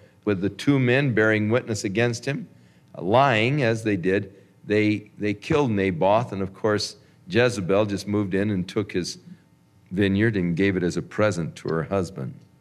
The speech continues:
So the word of the Lord came to Elijah, saying, "Arise and go and meet Ahab, the king of Israel, which is in Samaria.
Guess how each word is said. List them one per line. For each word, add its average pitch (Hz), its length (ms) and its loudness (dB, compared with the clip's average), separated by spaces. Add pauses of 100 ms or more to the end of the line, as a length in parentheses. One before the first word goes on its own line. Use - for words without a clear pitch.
(1300)
So 147 720 4
the 131 120 4
word 170 200 6
of 160 60 6
the 156 60 4
Lord 147 300 4
came 147 240 2
to 127 100 4
Elijah, 123 640 4
saying, 110 520 2
"Arise 131 500 4
and 131 120 0
go 143 180 4
and 139 120 2
meet 165 260 2
Ahab, 123 500 4
the 110 100 0
king 135 240 2
of 123 180 0 (100)
Israel, 104 460 2
which 110 180 2
is 101 140 -4
in 135 140 0
Samaria. 98 640 0